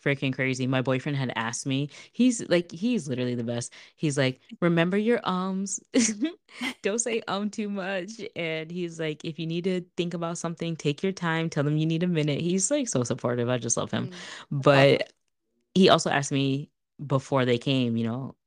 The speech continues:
Speaker 1: "Are you nervous?"
Speaker 2: Yeah.
Speaker 1: I'm like, "No, I'm not nervous at all." It was really
Speaker 2: Great.
Speaker 1: odd because I really wasn't nervous. I was more excited than nervous and not even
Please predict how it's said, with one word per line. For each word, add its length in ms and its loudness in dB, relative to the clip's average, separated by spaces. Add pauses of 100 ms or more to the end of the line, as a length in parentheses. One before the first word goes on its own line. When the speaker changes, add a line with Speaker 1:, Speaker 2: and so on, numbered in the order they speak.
(180)
Speaker 1:
"Are 120 -4
you 200 -2
nervous?" 540 -4 (600)
Speaker 2:
Yeah. 160 -20 (280)
Speaker 1:
I'm 120 2
like, 160 0
"No, 460 0
I'm 100 -4
not 140 0
nervous 260 -2
at 100 0
all." 180 0
It 140 2
was 300 2
really 360 0
Speaker 2:
Great. 0 -
Speaker 1:
odd 280 -2
because 200 0
I 60 6
really 340 2
wasn't 260 0
nervous. 340 -2
I 40 -4
was 140 -4
more 160 0
excited 560 -4
than 160 0
nervous 340 -2
and 240 -2
not 200 -2
even 280 0